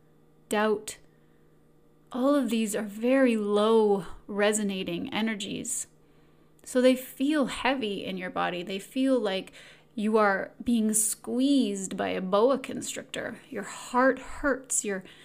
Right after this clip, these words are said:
shoulders slump forward. You physically don't stand up straight.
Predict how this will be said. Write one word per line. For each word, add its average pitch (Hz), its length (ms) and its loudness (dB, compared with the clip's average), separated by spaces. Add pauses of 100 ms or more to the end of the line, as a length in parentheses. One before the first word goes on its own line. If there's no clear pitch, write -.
(100)
shoulders 240 680 4
slump - 280 -6
forward. 196 640 -2 (680)
You 233 340 2 (920)
physically 262 1040 -2 (580)
don't 240 360 2
stand 226 400 -2
up 269 160 -4
straight. - 560 -10